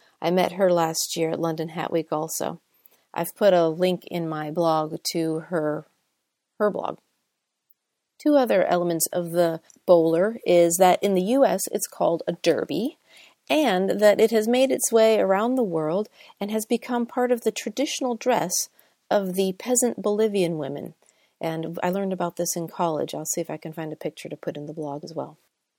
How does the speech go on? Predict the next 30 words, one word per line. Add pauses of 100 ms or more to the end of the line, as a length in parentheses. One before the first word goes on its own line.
(760)
Since
we
speak
English, (240)
uh,
and
Americans
are
theoretically
speak
English, (300)
I'm
constantly
surprised
at
how
different
terms
keep
coming
up. (380)
For
example,
the
other
day,
somebody
mentioned
a (280)
balaclava,